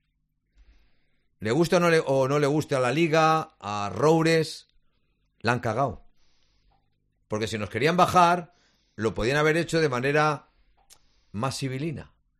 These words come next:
pero no tan barriobajera, dando un gol que no es. Yo no quiero hablar del tema del Valencia, porque aquello ya fue escandaloso.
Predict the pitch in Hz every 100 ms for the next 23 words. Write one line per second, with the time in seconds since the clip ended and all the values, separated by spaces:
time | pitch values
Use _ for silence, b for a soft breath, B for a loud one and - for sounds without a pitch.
0 | _ _ _ - 107 107 139 151 160 151
1 | - 107 117 113 113 101 92 160 147 175
2 | - _ _ _ _ _ _ _ _ 78
3 | 107 127 127 123 135 135 170 _ _ _
4 | _ _ _ _ _ _ _ 92 85 73
5 | - - _ _ _ _ _ _ _ _
6 | _ _ 104 147 156 156 143 160 170 131
7 | 95 110 104 95 92 90 87 85 69 _
8 | _ _ _ _ _ _ _ _ _ -
9 | 80 78 80 92 104 104 - 107 120 127
10 | - - 82 82 87 - -